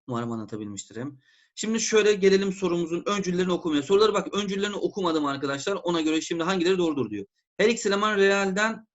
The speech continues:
negatif sayılar için. X negatif sayı için arkadaşlar. Fx büyük sıfırdır. Doğru mu? Doğru bak. X negatif olduğunda fx de sıfırdan büyüktür ki çünkü denklem negatif olsun sağlasın. Bu doğrudur. Her x eleman pozitif reel sayılar için bak x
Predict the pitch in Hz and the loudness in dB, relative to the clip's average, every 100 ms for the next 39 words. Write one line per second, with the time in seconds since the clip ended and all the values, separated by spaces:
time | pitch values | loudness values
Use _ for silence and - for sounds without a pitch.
0 | _ 160 190 185 151 151 131 117 - 117 | _ -2 0 0 -2 -2 0 -2 -6 -8
1 | 196 - 196 208 170 127 127 113 107 - | -8 -6 -2 0 0 -2 -4 -6 -6 -8
2 | 160 139 113 113 104 180 - - - _ | -4 -4 -4 -8 -4 -4 -4 -14 -20 _
3 | 156 165 196 - 196 202 - 202 196 185 | -2 0 -4 -4 -4 -4 -2 0 2 4
4 | 196 190 190 208 196 208 190 196 196 185 | 2 4 6 6 4 2 4 6 6 6
5 | 190 190 - _ _ 196 - 208 208 202 | 4 0 -10 _ _ -6 -4 0 2 4
6 | 190 185 185 180 190 190 185 196 185 190 | 4 4 4 4 2 -2 -4 -2 0 0
7 | 180 202 202 214 208 196 202 190 175 185 | 2 0 -2 -6 -4 -6 -4 -4 -2 -2
8 | 185 190 202 190 185 185 170 170 202 190 | -2 -2 0 2 4 2 2 -2 -4 -2
9 | 180 156 120 - _ _ _ - 196 185 | 2 2 2 -4 _ _ _ -4 2 4
10 | 175 139 104 - _ _ _ _ _ _ | 4 0 -8 -16 _ _ _ _ _ _
11 | 185 220 - 208 208 208 196 208 202 196 | 2 2 2 2 2 0 2 0 2 -2
12 | 190 165 185 202 202 190 175 165 180 175 | -2 4 4 4 4 2 2 0 0 0
13 | - 190 | -2 -6